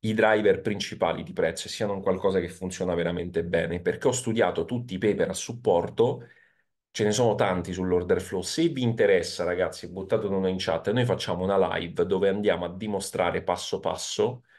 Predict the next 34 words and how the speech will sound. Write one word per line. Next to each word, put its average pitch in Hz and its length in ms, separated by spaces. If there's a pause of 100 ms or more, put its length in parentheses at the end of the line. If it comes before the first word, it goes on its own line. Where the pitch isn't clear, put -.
(240)
che 123 160
l'order 95 420
flow 104 540 (200)
ha 113 140
un 98 140
vantaggio 95 520
statistico 95 760
sull'influenza 101 880
del 104 200
prezzo 90 640
di 104 160
breve 90 380
termine. 82 640 (260)
Lo 104 80
andiamo 113 260
a 95 60
dimostrare 98 560
con 92 140
i 92 80
numeri, 131 360
lo 104 120
andiamo 92 260
a 90 80
dimostrare 90 540
con 85 120
dei 87 120
research 90 400
paper 95 240
universitari 90 920 (300)
e - 140
andiamo 123 300
a 95 40
vedere 85 520
come 90 480